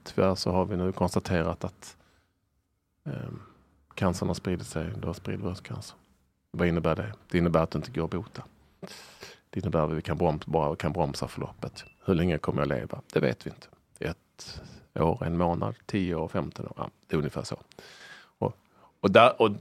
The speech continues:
när man har, nu visst-, nu visste vi att det var så illa när vi åkte till det här mötet någonstans, så hade vi det på känn, liksom. Och då är man så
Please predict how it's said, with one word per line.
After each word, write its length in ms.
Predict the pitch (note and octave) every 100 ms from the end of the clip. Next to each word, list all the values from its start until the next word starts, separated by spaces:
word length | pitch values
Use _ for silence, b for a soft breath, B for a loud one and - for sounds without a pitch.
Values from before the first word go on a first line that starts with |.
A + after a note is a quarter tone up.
| - -
när 180 | A#2+ A2
man 140 | A2
har, 260 | G#2 G#2 F#2+ - - G2
nu 120 | G2+
visst-, 260 | G2 F#2 - _ _ -
nu 160 | G2
visste 340 | F#2 G2 - G#2
vi 80 |
att 120 | E2 -
det 80 |
var 180 | F2 F2+
så 140 | - D2+
illa 240 | D#2 C#2+
när 80 | D#2+
vi 80 | D#2
åkte 220 | D2+ G2
till 120 | -
det 60 | D2
här 160 | D2 - -
mötet 640 | - D#2 C#2 - - D#2+
någonstans, 340 | D#2 D2+ F2 D3
så 60 |
hade 140 | D#2 C#2+
vi 100 | C#2+
det 100 | C#2+
på 80 | -
känn, 240 | - - C2+
liksom. 280 | - C#2+ -
Och 220 | D3 - - B B B B B B B _ _ _ _
då 160 | G#2+ G2+
är 100 | A2
man 160 | A2+
så 380 | G2 G#2 F2 E2